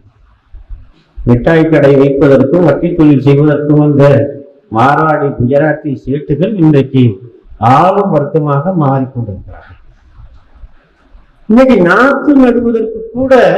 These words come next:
வடநாட்டவர்கள் வரக்கூடிய நிலை என்று சொன்னால் என்ன நடந்து கொண்டிருக்கிறது? வரும்போது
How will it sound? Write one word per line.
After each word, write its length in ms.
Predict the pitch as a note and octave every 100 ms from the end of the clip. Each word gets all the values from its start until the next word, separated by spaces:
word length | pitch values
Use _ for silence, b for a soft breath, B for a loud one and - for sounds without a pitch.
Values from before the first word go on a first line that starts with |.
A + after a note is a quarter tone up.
| - - - _ _ _ _ - -
வடநாட்டவர்கள் 880 | D#3+ F#3 F#3+ F#3 F#3 D#3+ D3+ D3 C3
வரக்கூடிய 640 | C3+ D3 D3+ D3 C3+ C3
நிலை 380 | A2+ C3 E3 G#3
என்று 300 | E3+ C3 -
சொன்னால் 440 | B2+ A2+ C#3 F3+ F#3+ F3+ - - _ _ _ _ _ _ - -
என்ன 480 | A#2+ E3 A3 A#3+ A#3+ F#3+ C#3+ A#2+ A#2
நடந்து 400 | C3 E3+ F#3+ F#3
கொண்டிருக்கிறது? 500 | D3+ B2 F#2+ - F#2 G2+ G#2 F#2 _ _ _ - - - _ - - - _ _ - - -
வரும்போது 560 | G#2+ F3 B3+ B3+ C4+